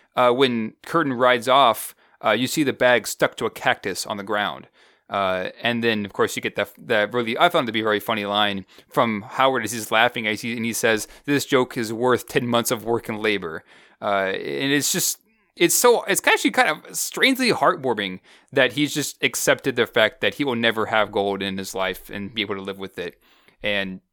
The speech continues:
so what? He goes back to the village and lives the rest of his life, more or less, in that village where really there is no money. There is, I guess,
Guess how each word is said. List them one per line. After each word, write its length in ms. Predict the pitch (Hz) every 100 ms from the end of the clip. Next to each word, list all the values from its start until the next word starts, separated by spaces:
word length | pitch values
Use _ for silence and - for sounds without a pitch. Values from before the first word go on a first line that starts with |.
| _ _ _ _ - 131
so 220 | - 143
what? 360 | 151 175 147 117
He 160 | 131
goes 220 | 127 135
back 240 | 120 139 -
to 80 | 151
the 60 |
village 380 | 131 143 160 160
and 220 | 147 135 - - -
lives 220 | 135 135
the 60 |
rest 200 | 127 123
of 40 | 139
his 120 | 120
life, 400 | 117 143 147 -
more 180 | 120 113
or 40 |
less, 340 | 110 127 - -
in 180 | 131 131
that 160 | 131
village 360 | 113 131 139 135
where 300 | 131 120 113
really 600 | 110 110 123 127 120 127
there 240 | - 117 117
is 120 | 123
no 180 | 127 127
money. 260 | 123 147
There 140 | 143 123
is, 160 | 123 -
I 120 | 113
guess, 320 | 120 117 -